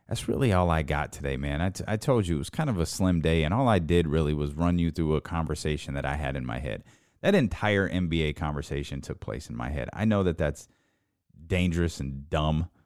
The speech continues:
but when, like, and, and I'll come up with arguments. Like, have you ever gotten in, like, an argument with yourself? Like, have you ever, like, played out,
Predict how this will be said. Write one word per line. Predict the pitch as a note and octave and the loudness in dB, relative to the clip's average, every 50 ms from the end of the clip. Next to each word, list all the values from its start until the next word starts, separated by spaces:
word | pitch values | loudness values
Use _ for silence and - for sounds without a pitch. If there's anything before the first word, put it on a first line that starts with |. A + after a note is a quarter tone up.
| _ _ _ _ _ _ _ _ _ _ _ _ _ _ _ _ - | _ _ _ _ _ _ _ _ _ _ _ _ _ _ _ _ 0
but | A2 | 2
when, | F2+ A2+ C3+ B2 G#2+ _ - | 2 4 2 0 0 _ -8
like, | A#2+ C3 B2 - - | -6 -6 -6 -6 -2
and, | - E3 D#3+ - - | 0 0 0 2 4
and | E3 F#3 | 6 6
I'll | G#3 B3+ | 6 6
come | A#3+ - - G#3+ G3 | 6 4 4 6 6
up | F3+ D#3 | 4 4
with | C#3 A#2+ - | 4 2 4
arguments. | A#2+ D#3 D#3+ D#3 B2 G#2 F#2 - | 4 4 4 4 2 0 2 0
Like, | A2 A2 | 0 2
have | C3+ C3+ D#3 | 2 2 2
you | G#3 | 0
ever | - D#4 A#3 | 2 2 2
gotten | F3+ E3+ D#3+ C3 A#2 | 2 2 2 2 2
in, | B2 A2 F#2+ - - - _ G2+ | 2 0 0 -2 -6 -14 _ -4
like, | G#2+ G#2 G2 - - - | -2 -2 -2 -2 -6 -4
an | G#2+ G2+ F#2 - - | 0 0 0 0 0
argument | F#2+ G#2 G#2+ A2 A2 G#2+ G#2+ - | 2 2 4 4 4 4 4 2
with | F#2+ F#2+ - | 0 -2 -2
yourself? | D2 D2 - - - G#2+ G#2+ G#2+ G2+ - | -4 -6 -6 -2 0 0 2 0 0 0
Like, | F2 D#2+ - | -2 -2 0
have | - A2 A#2+ | 2 2 2
you | C#3+ | 2
ever, | D#3+ D3 C3 A#2 | 2 2 2 2
like, | A2 G2+ F2+ - - | 2 2 0 -2 -6
played | - - G#2+ G#2+ G#2+ G#2+ G2+ | -6 0 2 2 4 4 4
out, | G2 F#2 F2+ F2 E2 - | 4 4 4 2 2 0